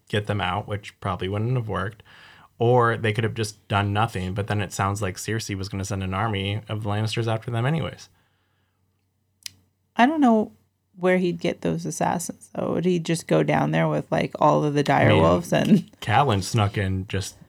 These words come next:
Speaker 1: completely under the, you know, everyone's nose besides, uh, Littlefinger, so she'd be investigator <laughs>
Speaker 2: Yeah,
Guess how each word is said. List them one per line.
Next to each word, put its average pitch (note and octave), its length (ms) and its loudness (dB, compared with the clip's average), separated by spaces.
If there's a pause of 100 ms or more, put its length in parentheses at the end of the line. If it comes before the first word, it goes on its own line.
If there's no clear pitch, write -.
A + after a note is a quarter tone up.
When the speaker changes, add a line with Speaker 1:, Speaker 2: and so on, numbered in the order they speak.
(120)
Speaker 1:
completely A#2 540 0
under G2 240 0
the, G2 440 -2
you G#2+ 140 -2
know, F#2+ 320 -4
everyone's G#2+ 540 0
nose A#2 220 0
besides, G2 500 -4
uh, F#2+ 340 -4
Littlefinger, G2 600 -6
so F2+ 320 -6 (760)
she'd B2 200 -4
be A2+ 160 2
investigator A2 880 2 (280)
<laughs> - 260 6
Speaker 2:
Yeah, - 360 6